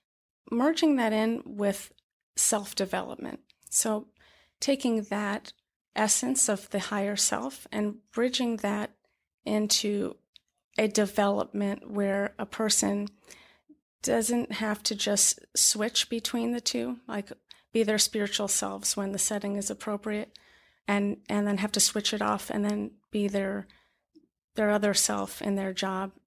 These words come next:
What I'm doing is assisting them to merge in their higher self fully and completely and self-develop to the highest level.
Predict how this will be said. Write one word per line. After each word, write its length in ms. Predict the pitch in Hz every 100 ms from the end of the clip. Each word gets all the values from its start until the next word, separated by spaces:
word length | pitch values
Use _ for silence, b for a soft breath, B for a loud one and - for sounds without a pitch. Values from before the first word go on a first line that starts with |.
| _ _ _ _
What 100 | -
I'm 140 | 214 214
doing 360 | 220 208 202
is 280 | 202 202 - B B B
assisting 500 | 208 - 220 - 208
them 240 | 202 208 208
to 420 | - 214 202 202 - b b
merge 400 | 214 214 220 208
in 220 | 208 208
their 160 | 220 214
higher 320 | 202 214 214
self 480 | 208 - 220 233 -
fully 380 | - 220 208 208
and 120 | 202
completely 840 | 196 214 196 - 220 - 262 285 - b b b b b b b _ _ -
and 480 | 220 214 208 208 220 - _ _
self-develop 800 | - - 220 - 214 208 202 -
to 100 | -
the 100 | 202
highest 400 | 196 214 - -
level. 380 | - - - -